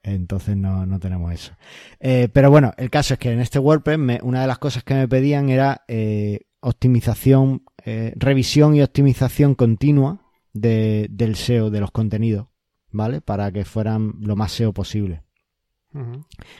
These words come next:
Speaker 1: ¿Qué sucede? Pues que ahí en ese caso, si tienes una tienda y en la que quieres que encargar a alguien ese tipo de tareas, pues lo ideal es que tengas a, a alguien que tenga, eh, que solo pueda acceder a, al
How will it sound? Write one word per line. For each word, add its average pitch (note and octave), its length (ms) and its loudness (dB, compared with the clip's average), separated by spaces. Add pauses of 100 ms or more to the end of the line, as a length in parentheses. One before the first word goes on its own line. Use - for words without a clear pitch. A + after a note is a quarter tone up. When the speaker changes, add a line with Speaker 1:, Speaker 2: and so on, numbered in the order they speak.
Speaker 1:
¿Qué B2 100 -2
sucede? B2+ 500 2 (360)
Pues F#2+ 220 -6
que F2 260 -10
ahí G#2 320 -4
en G#2+ 100 0
ese A2 220 -4
caso, B2 400 0
si G2 260 -6
tienes A2 240 -2
una A2 180 0
tienda A#2 360 0
y F#2 60 -6
en F#2+ 100 -4
la F#2 120 -6
que F#2 140 -8
quieres G#2 280 -4
que G#2+ 440 -4
encargar A2 460 -4
a G#2 80 -2
alguien A2+ 340 -2
ese G#2+ 380 -4
tipo G#2+ 280 -4
de G#2+ 140 -2
tareas, B2 480 -4 (320)
pues F#2+ 160 -4
lo F#2+ 80 -2
ideal F#2+ 240 -6
es G#2+ 80 -6
que A2+ 120 -4
tengas A2 260 -2
a, G2+ 380 -4
a F#2+ 200 -8
alguien G#2+ 300 -4
que A2 80 -6
tenga, G#2 460 -6 (160)
eh, F2+ 500 -10
que A2+ 140 -6
solo A#2 260 0
pueda A#2 180 -2
acceder A2+ 340 -2
a, B2 120 -2
al G#2 340 -6